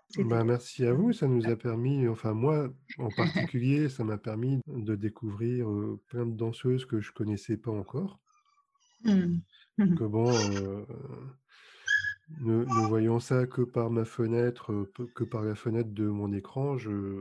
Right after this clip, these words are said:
Speaker 1: Hmm.
Speaker 2: tu imagines bien que je peux pas, euh, connaître tout le monde.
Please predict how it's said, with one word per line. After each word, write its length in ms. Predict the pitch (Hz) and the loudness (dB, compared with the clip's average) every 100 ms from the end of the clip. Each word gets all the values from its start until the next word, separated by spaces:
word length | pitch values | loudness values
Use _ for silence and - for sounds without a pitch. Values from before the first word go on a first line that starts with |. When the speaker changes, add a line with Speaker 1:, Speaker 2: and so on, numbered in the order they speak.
| 101 104 107 - | -10 -12 -14 -2
Speaker 1:
Hmm. 200 | 202 175 170 175 - _ _ - 906 | 0 2 -2 -6 -12 _ _ -6 0
Speaker 2:
tu 60 | 107 104 | 2 2
imagines 320 | 107 101 107 | 0 -2 -2
bien 220 | 104 120 | 0 0
que 180 | 120 113 | 0 -4
je 120 | 101 | -8
peux 140 | - 104 | -8 -8
pas, 140 | 120 | -4
euh, 800 | 113 107 101 95 101 107 107 113 - | -4 -4 -6 -8 -8 -10 -10 -14 -14
connaître 580 | - 110 110 113 - 107 | -4 0 2 0 -2 -6
tout 180 | 98 107 | -6 -8
le 60 | 107 | -6
monde. 260 | 143 160 | -4 -6